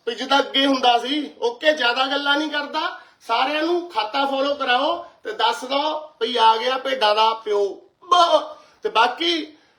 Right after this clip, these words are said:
ਚਲੋ, ਜਦੋਂ ਮੈਂ ਵੀਡੀਓ ਪਾਉਣੀਆਂ ਸ਼ੁਰੂ ਕਰਨੀਆਂ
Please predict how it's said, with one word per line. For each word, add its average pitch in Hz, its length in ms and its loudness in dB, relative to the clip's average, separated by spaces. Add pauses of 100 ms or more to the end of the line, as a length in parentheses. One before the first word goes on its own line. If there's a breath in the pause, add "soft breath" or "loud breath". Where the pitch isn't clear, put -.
(160 soft breath)
ਚਲੋ, 294 480 2 (160)
ਜਦੋਂ 240 240 2
ਮੈਂ 285 140 2
ਵੀਡੀਓ 302 340 -2
ਪਾਉਣੀਆਂ 285 420 0
ਸ਼ੁਰੂ 277 220 -6
ਕਰਨੀਆਂ 269 580 0